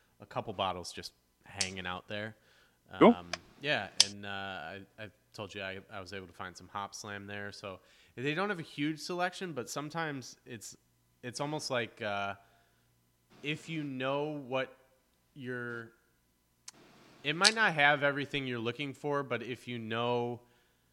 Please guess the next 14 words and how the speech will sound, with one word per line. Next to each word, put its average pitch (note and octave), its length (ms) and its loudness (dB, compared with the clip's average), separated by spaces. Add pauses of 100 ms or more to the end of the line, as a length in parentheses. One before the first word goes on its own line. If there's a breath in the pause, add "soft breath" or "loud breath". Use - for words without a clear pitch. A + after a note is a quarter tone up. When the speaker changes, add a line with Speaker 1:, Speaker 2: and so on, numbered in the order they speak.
(360)
Speaker 1:
kind G#2+ 280 0
of, G2+ 140 -6
like, G2+ 240 -2
what's - 640 -6 (520)
popular G#2 580 0
in, G2 300 -8 (140)
in G2 260 -8
the F#2+ 120 -6
craft G2 420 -4
beer F#2+ 180 -4
scene F#2+ 400 -6
at F#2+ 160 -8
the G2+ 80 -8
moment, F#2 540 -6